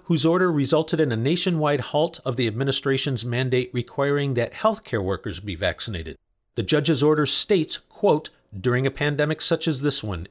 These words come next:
it is even more important to safeguard the separation of powers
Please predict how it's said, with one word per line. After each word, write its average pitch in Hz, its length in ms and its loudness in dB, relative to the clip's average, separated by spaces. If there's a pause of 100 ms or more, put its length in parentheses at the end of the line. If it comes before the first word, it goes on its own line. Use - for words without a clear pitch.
it 139 100 2
is 127 140 2
even 156 240 2
more 175 180 4
important 127 460 0
to 127 100 0
safeguard 156 540 2
the 113 80 -2
separation 160 560 0
of 175 140 -6
powers 113 440 0